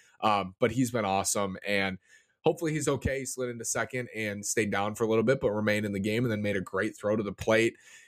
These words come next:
He's an awesome baseball player, and there are some awesome baseball players on this team, but many of them are hurt, or many of them have underperformed, or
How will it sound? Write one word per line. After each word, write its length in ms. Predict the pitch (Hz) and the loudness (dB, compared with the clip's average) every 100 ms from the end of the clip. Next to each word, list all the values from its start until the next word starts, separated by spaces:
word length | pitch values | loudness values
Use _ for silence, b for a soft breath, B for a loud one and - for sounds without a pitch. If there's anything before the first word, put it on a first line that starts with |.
| B | B
He's 140 | 165 151 | 2 6
an 80 | 175 | 6
awesome 320 | 170 165 151 | 6 4 2
baseball 380 | 143 139 127 104 | 2 4 2 2
player, 340 | - 104 95 | 0 0 0
and 120 | 104 | 0
there 80 | 131 | 4
are 120 | 143 | 4
some 180 | 135 143 | 4 2
awesome 320 | 120 135 143 | 2 2 2
baseball 380 | 127 127 131 123 | 4 4 6 2
players 320 | 135 127 120 | 4 4 4
on 120 | 123 | 2
this 160 | 120 117 | 0 -2
team, 400 | - 139 110 90 | -4 -4 -6 -8
but 220 | 110 101 - 98 | -6 -6 -6 -10
many 240 | 104 120 | -4 -2
of 120 | 123 | 0
them 180 | 123 123 | 0 0
are 80 | 123 | 0
hurt, 320 | 113 123 143 - | 2 4 4 0
or 160 | 107 | -4
many 280 | 101 110 123 | -2 0 0
of 100 | 117 | 2
them 220 | 123 120 | 2 2
have 140 | 117 113 | 2 2
underperformed, 840 | 117 120 - 113 113 120 135 127 | 4 2 2 0 2 2 2 2
or 240 | 98 90 | 0 0